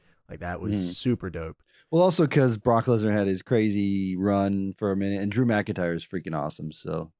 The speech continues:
Speaker 1: Yeah. Um, so after that, after Brock's eliminated, we had a, uh, less than dope <laughs> little bit of time. We had The Miz come out, A J come out, Ziggler come out, Anderson come out.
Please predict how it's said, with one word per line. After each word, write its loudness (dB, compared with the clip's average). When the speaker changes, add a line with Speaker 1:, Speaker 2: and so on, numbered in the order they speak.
Speaker 1:
Yeah. -6
Um, 0
so 4
after 4
that, 6
after 2
Brock's 2
eliminated, 2
we 2
had 6
a, 2
uh, 2
less 2
than 0
dope 2
<laughs> 2
little 6
bit 4
of 2
time. 2
We 4
had 4
The 4
Miz 6
come 2
out, 6
A 6
J 4
come 0
out, 2
Ziggler 0
come -2
out, 0
Anderson -2
come -2
out. -2